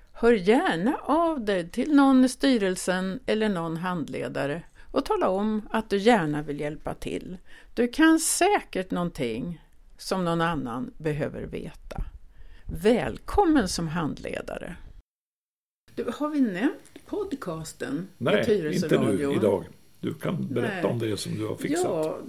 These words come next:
Speaker 1: det kan ju vara lite svårt att förklara så här,
Speaker 2: Mm.
Speaker 1: men kom till våra veckoträffar så ska ni få undervisning. Man skaffar sig en app, en poddapp. Det finns flera stycken att välja på.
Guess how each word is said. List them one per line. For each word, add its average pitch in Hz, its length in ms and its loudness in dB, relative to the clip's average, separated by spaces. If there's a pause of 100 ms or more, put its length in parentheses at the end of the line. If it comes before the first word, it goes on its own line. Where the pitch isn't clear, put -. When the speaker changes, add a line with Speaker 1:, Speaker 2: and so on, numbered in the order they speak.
(420)
Speaker 1:
det 220 80 -6
kan 269 200 2
ju 269 60 4
vara 254 120 0
lite 262 280 0
svårt 202 320 -4
att 202 80 -8
förklara 170 480 -6
så 180 120 -8
här, 240 200 -6
Speaker 2:
Mm. 160 120 -2
Speaker 1:
men 104 120 -4
kom 190 320 -6
till 330 180 -6
våra 208 280 -2
veckoträffar 196 760 -6
så 180 260 -8
ska 170 240 -10
ni 165 140 -6
få 147 320 -8 (240)
undervisning. 151 800 -4 (560)
Man 233 180 0
skaffar 269 400 -4
sig 220 420 -2 (360)
en 262 340 2
app, - 460 -6 (600)
en 202 240 -6
poddapp. 208 960 -8 (160)
Det 202 80 0
finns 240 240 -8
flera 175 300 -6
stycken - 420 -10
att 277 80 -8
välja 202 280 -8
på. 247 340 -8